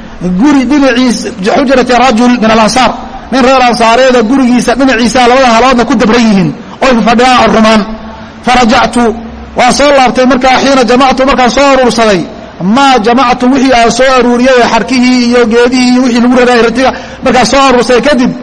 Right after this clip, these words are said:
ayaan xaggii iyo labadii neef soo aaday. "Fa idaa," fujaay wey, "waxaa igu soo keliyey shaarifaya, labadayda halood-, halaadoo qad tubba la gooyay asnimatuhumaa,"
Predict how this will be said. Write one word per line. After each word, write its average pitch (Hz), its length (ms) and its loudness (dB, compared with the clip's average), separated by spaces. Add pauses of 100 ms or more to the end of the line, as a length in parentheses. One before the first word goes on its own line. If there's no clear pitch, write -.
(280)
ayaan 233 200 2
xaggii 262 260 0
iyo 247 120 2
labadii 262 240 2
neef 240 220 2
soo 254 160 2
aaday. 220 320 2 (520)
"Fa 226 140 0
idaa," 240 340 2 (260)
fujaay 269 400 0
wey, 202 200 2 (380)
"waxaa 233 240 0
igu 277 160 2
soo 277 200 0
keliyey 247 320 0
shaarifaya, 247 720 2 (380)
labadayda 269 480 2
halood-, 262 400 2
halaadoo 247 560 2 (400)
qad 240 140 0 (240)
tubba 277 380 -2
la 262 160 2
gooyay 247 300 2
asnimatuhumaa," 247 800 2